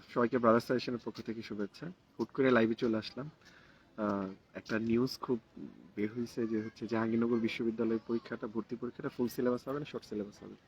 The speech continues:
যদিও কোনো প্রস্তুতি ছাড়াই, আহ, ক্যাম্পাসের ভিতর হাঁটতেছিলাম, হুট করে তখন মনে হইলো যে ব্যাপারটা একটু ক্লিয়ার করি তোমাদের সাথে।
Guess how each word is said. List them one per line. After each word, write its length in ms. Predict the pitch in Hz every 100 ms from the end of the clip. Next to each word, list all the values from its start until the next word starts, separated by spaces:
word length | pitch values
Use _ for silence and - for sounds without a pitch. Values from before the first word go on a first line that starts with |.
| _ - - - - - _ 120
যদিও 280 | 123 135 139
কোনো 160 | 151
প্রস্তুতি 520 | 139 - 147 - 170 143
ছাড়াই, 400 | 135 113 127 185 - - 110
আহ, 60 | 107 -
ক্যাম্পাসের 380 | 120 113 -
ভিতর 180 | 120 117
হাঁটতেছিলাম, 640 | 117 113 - 117 127 135
হুট 100 | 131 -
করে 160 | 127 131
তখন 360 | 127 120 113 113 - - - - -
মনে 180 | 113 120
হইলো 200 | 123 113
যে 100 | 113
ব্যাপারটা 280 | 117 113 113
একটু 160 | -
ক্লিয়ার 260 | 113 113 107
করি 160 | 113 110
তোমাদের 280 | 110 104
সাথে। 320 | 101 113 -